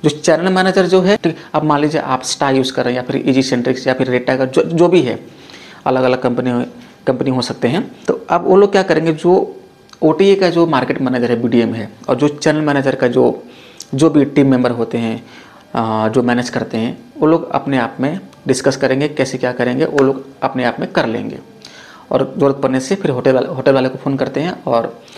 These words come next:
जो भी information चाहिए होता है वो वहाँ से लेके ये आपको करके दे देंगे। दस दिन, पन्द्रह दिन, एक महीना लग सकता है। इसके बाद क्या होगा, धीरे-धीरे आपको online से booking आना चालू हो जाएगा,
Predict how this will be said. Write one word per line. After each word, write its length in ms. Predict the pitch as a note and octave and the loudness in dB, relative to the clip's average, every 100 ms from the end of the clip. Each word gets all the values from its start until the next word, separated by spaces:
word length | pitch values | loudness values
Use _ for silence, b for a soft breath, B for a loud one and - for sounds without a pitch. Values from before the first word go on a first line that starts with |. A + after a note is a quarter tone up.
| B B B | B B B
जो 120 | C3+ D3 | 0 2
भी 120 | D3 | 2
information 420 | C#3+ C#3 C3 C#3+ | 0 0 -2 -2
चाहिए 200 | C3+ B2+ | 0 0
होता 260 | B2 B2 B2+ | 0 -2 -4
है 240 | E3 - - | -6 -10 -8
वो 80 | C#3+ | -6
वहाँ 140 | A#2 | -4
से 200 | A#2+ - - - | -4 -8 -8 -4
लेके 360 | C3 B2 F3 - - | -2 2 0 0 0
ये 140 | D3+ | 0
आपको 520 | D3+ A#2+ - G3 A3+ B B - | 0 -2 -2 0 0 B B -4
करके 220 | E3 D#3 | -2 2
दे 140 | D#3 | 2
देंगे। 380 | C#3+ A2+ A2 G#2+ - - - C#3+ | 2 -2 -6 -8 -12 -20 -14 -4
दस 160 | C3 | -2
दिन, 140 | C3 D3 | -2 -2
पन्द्रह 240 | C3 A#2+ | 0 0
दिन, 120 | C3 | 0
एक 160 | C#3 C3+ | 0 0
महीना 360 | B2+ C3+ - B B - | 0 0 -4 B B -2
लग 140 | C#3+ | -2
सकता 320 | C#3 C3 - B2 | -2 -6 -8 -12
है। 140 | B2+ - | -10 -8
इसके 220 | - - | -2 0
बाद 220 | F#3 F#3+ | 0 -2
क्या 100 | F#3+ | -2
होगा, 220 | D#3+ C3+ | 0 0
धीरे-धीरे 560 | D#3 C#3 F3+ D#3+ F#3 - B B B B B B - | 0 2 2 2 0 -2 B B B B B B -6
आपको 320 | D3+ D3+ - | -6 -2 0
online 360 | - D3 D#3 E3+ | 0 0 0 -2
से 120 | E3+ | 0
booking 300 | D3 C3+ D#3 | -2 0 0
आना 340 | C#3 C3+ G3 - - - | 0 -2 -4 -10 -20 -10
चालू 260 | - C#3 C3+ | -4 0 0
हो 120 | A#2 | 0
जाएगा, 260 | G#2+ - | -2 -6